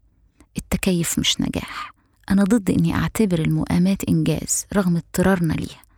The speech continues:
العمل بدون شغف بيخلق ضغوط لا داعي ليها، وإنجازات كتير منها بيبقى فارغ وكمان وهمي. ده رأيي. طب هل النجاح هو إنك تتعلم حاجة جديدة كل يوم؟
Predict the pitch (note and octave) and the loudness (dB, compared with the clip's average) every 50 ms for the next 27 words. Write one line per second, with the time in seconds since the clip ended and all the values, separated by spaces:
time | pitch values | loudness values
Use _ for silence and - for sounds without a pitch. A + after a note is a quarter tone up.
0 | _ _ _ _ - - D#3+ E3 E3+ F#3 F3 D#3+ D#3 D#3 D#3+ - E3+ F3+ E3+ - | _ _ _ _ -4 -2 0 2 4 2 2 2 0 -2 -2 -2 -2 -2 0 0
1 | - G#3+ G3+ G3+ A3 - - - - - _ _ _ - - F3 D#3+ - - - | 0 0 0 0 -2 -4 -4 -18 -20 -20 _ _ _ -8 -6 -4 -2 0 0 0
2 | - - - - E3+ D#3+ F3+ F3 F3 - - - - - - - F3 F3 F3 E3+ | 0 0 0 -2 0 0 0 -2 -2 -4 -10 -20 -20 -14 -6 0 2 2 4 4
3 | E3 F#3 F#3+ G3 F#3+ F3+ F3 F#3+ G#3+ G#3 G3 G3 - - _ _ _ _ - A#3 | 4 4 4 4 4 2 2 2 2 2 0 -2 -4 -10 _ _ _ _ 0 2
4 | A#3 - F#3+ F#3+ E3+ F#3 F3 F#3+ G3 G3+ G3 - - - _ - - - - - | 4 4 4 4 4 4 4 4 4 4 2 2 -2 -10 _ -10 -8 -4 0 2
5 | G3 F#3 - E3+ E3+ D#3+ D3+ D#3 D#3 - D#3 D#3 - - - - F3+ F3+ F3 F3 | 2 2 4 4 2 4 4 2 2 0 -4 -4 -4 -4 -2 2 2 4 4 4
6 | E3 - - - _ _ _ _ _ _ _ _ - - - - A3 G#3 F#3 D#3+ | 2 0 -4 -20 _ _ _ _ _ _ _ _ -8 -6 0 2 4 4 6 4
7 | C#3+ - - A2+ C3 - - - - - _ _ _ _ _ _ _ _ _ _ | 4 4 2 2 0 -2 -6 -18 -20 -20 _ _ _ _ _ _ _ _ _ _
8 | - B3+ C4+ D#4+ D#4 - - - F3+ G3 G3+ - - _ _ _ _ _ _ _ | 0 2 4 4 4 4 2 2 0 0 -2 -2 -8 _ _ _ _ _ _ _
9 | - - F#3 - - _ _ _ _ - E3+ G#3+ C4 C#4 C4+ B3 G3 F3 G3 A3 | -6 -6 -6 -6 -8 _ _ _ _ -2 2 4 6 6 6 6 4 4 2 2
10 | G#3 - - F#3 F3+ F#3 F3+ E3+ E3 - - - - E3 G3 G#3+ G3+ F3 D#3 - | 0 2 2 2 4 4 2 2 0 -4 -6 -4 0 2 4 4 4 4 2 2
11 | - F#3+ F3 E3+ D#3 - - - F#3 - F3+ E3 - - F#3 F3+ F3 F3 F3 E3+ | 0 2 2 0 -2 -4 -4 -6 -2 0 0 0 0 0 0 0 2 2 2 0
12 | F3 | 0